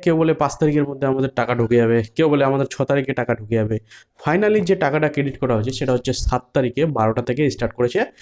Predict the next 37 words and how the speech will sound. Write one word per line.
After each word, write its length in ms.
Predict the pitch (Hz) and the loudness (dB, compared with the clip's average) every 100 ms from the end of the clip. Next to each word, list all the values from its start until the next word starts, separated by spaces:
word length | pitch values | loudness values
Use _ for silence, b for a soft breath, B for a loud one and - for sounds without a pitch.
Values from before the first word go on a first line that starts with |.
| B B | B B
সবারই 300 | - 147 151 | -2 0 2
অ্যাকাউন্টে 340 | 131 131 135 | 0 -2 -4
টাকা 300 | 156 101 101 202 - | -4 -4 0 -2 -2
ক্রেডিট 280 | - 110 117 | -2 0 0
করা। 180 | - 101 | 0 -4
কিসের 260 | - 160 196 | -2 -2 -2
টাকা? 260 | - 180 226 _ _ _ | -2 -2 -4 _ _ _
ধরো 120 | 165 170 | 2 4
লক্ষ্মী 320 | 151 151 165 | 4 2 0
ভাণ্ডারের 260 | 156 156 147 | 2 0 0
টাকা, 340 | 135 139 151 - _ _ _ _ _ _ | -2 -2 -4 -8 _ _ _ _ _ _
কাদের, 220 | 135 139 131 | -2 0 0
আহ, 300 | 120 123 117 | 0 0 2
যাদের 260 | 123 131 | 2 2
বার্ধক্য 440 | 113 117 127 123 127 | 0 0 0 0 2
ভাতা 160 | 127 | 2
রয়েছে 200 | 127 123 | 2 0
তারা 160 | 117 113 | 0 0
বার্ধক্য 420 | 101 110 123 123 | 0 -2 -4 -4
ভাতার 220 | 123 123 120 B B - | -4 -4 -10 B B -6
টাকা 180 | 117 117 | 0 2
পাচ্ছে, 300 | 117 117 117 | 0 0 0
যারা 260 | 117 123 123 | 2 2 4
বিধবা 360 | 123 139 143 | 4 4 2
ভাতা 240 | 120 120 120 | 2 0 0
রয়েছে 240 | 117 120 | 0 0
তারা 180 | 113 101 | -4 -4
বিধবা 300 | 107 127 127 | -2 -4 -6
ভাতার 220 | 120 117 - | -6 -6 -4
টাকা 180 | 107 | -4
পাচ্ছে, 320 | 113 110 113 120 B B B | -2 -2 -4 -6 B B B
যারা, 220 | 131 135 139 | 0 4 4
আহ, 380 | - 127 127 120 | 2 2 2 2
ডিসেবল, 600 | 120 135 165 156 160 147 | 2 0 0 2 2 2
যারা 260 | 123 123 127 | 2 2 2
হয়তো 420 | 123 - 131 127 B B | 0 0 0 0 B B
হ্যান্ডিক্যাপ, 480 | - 135 143 143 | -2 0 2 2